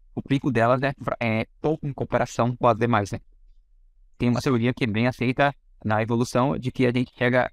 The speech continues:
as coisas que a gente enxerga justamente porque são as lu-, são as cores que o Sol mais emite, né? O Sol emite todas as outras radiações,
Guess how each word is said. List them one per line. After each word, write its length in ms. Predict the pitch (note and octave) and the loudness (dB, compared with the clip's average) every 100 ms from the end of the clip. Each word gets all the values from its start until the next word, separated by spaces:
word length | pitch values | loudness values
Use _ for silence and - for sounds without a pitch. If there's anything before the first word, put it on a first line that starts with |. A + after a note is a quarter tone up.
| _ - | _ -14
as 180 | G#2+ A2+ | -8 -6
coisas 180 | - A#2+ | -4 -2
que 60 | |
a 20 | B2 | -2
gente 100 | B2+ | 0
enxerga 240 | C3 C3+ | 0 0
justamente 380 | C#3 C#3+ B2+ - | 0 0 0 -2
porque 360 | D3 - D3 - - _ - | -4 0 0 -2 -10 _ -12
são 160 | - C3 | -2 -2
as 120 | B2 | 0
lu-, 200 | B2+ A#2 | -4 -2
são 260 | C3 C3+ | 0 2
as 140 | C3+ - | 2 -2
cores 280 | B2+ C3+ - | 0 0 0
que 140 | D#3 | 0
o 60 | D3 | 0
Sol 220 | - C#3+ | 2 2
mais 200 | C#3 C3+ | 2 0
emite, 320 | D3 C3+ - | 0 -2 -2
né? 120 | G#2+ - | -4 -4
O 80 | |
Sol 320 | A#2+ B2 A#2+ B2+ | -4 0 2 2
emite 240 | B2 - | 0 -2
todas 200 | C3+ C3+ | 0 2
as 60 | B2+ | 2
outras 200 | B2 A#2 | -2 0
radiações, 580 | A#2+ B2 - A#2+ C#3+ | 0 0 0 -2 -2